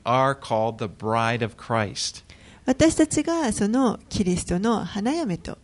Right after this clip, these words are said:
Speaker 2: 呼ばれる、召し出されたものです。
Speaker 1: And not only that, Ephesians one verse four tells us that we were chosen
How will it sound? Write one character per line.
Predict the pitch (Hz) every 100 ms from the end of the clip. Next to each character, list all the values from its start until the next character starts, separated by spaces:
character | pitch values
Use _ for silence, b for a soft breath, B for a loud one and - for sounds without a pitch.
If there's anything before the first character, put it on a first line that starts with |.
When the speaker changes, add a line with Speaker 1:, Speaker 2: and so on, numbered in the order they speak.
| -
Speaker 2:
呼 | -
ば | 165 165
れ | 156
る、 | - - -
召 | 180
し | 160
出 | 196
さ | 254
れ | 254
た | 170
も | 160
の | 160
で | - -
す。 |
Speaker 1:
And | 156 151
not | 240
only | 226 196 160
that, | 139 151 123
Ephesians | 123 - 196 220 190 156 120
one | 113 120 165 190 190
verse | 175 139 143 139
four | - 160 160 139
tells | 139 - 175 165 143
us | 120 131
that | 139
we | 156
were | 240 208 -
chosen | - - 214 285 254 156 113 92